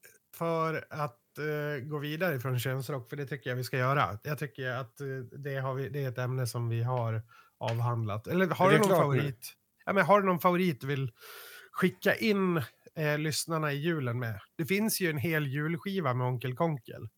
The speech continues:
Speaker 2: Till exempel, nej, men alltså, jag tänker att jag, att mitt uttryck kommer att vara ganska befriat från dem, eh,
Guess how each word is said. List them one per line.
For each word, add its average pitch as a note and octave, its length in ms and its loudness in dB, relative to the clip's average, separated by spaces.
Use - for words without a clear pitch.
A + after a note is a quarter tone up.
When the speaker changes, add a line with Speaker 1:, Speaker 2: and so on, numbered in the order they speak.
Speaker 2:
Till C#3 140 2
exempel, B2 360 0
nej, B2+ 180 4
men C3+ 140 2
alltså, B2 200 0
jag C3+ 140 4
tänker B2+ 260 2
att B2 80 -2
jag, B2 320 4
att A#2 200 -2
mitt D3 260 -2
uttryck C3+ 440 -4
kommer A#2+ 240 0
att A#2+ 100 0
vara A#2+ 120 2
ganska A#2 360 -2
befriat B2 580 -4
från A#2+ 240 -4
dem, A#2+ 420 -2
eh, G2+ 200 -4